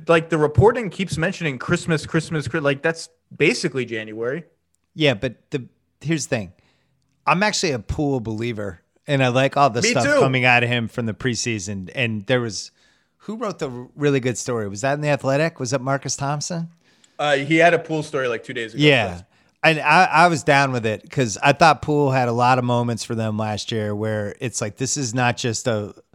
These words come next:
Speaker 2: fill-in guy. This is, like, somebody that potentially could be their sixth man if they're a really good playoff team. I also, like,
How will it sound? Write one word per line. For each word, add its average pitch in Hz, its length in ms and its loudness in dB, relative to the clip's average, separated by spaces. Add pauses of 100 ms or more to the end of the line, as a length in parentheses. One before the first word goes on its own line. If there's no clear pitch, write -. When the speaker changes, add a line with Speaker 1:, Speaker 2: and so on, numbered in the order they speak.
(280)
Speaker 2:
fill-in 113 440 0
guy. 92 220 -6
This 113 260 -4
is, 123 220 -4
like, 110 240 -2
somebody 113 420 0
that 104 420 -4 (360)
potentially 143 440 4
could 120 200 -4
be 123 100 0
their 107 160 -2
sixth - 320 -4
man 110 280 -2
if 98 120 -6
they're 104 220 -2
a - 20 -2
really 104 220 -2
good 95 160 -10
playoff 117 260 -2
team. 101 240 -8 (380)
I 208 160 4
also, 220 280 0
like, 156 300 -4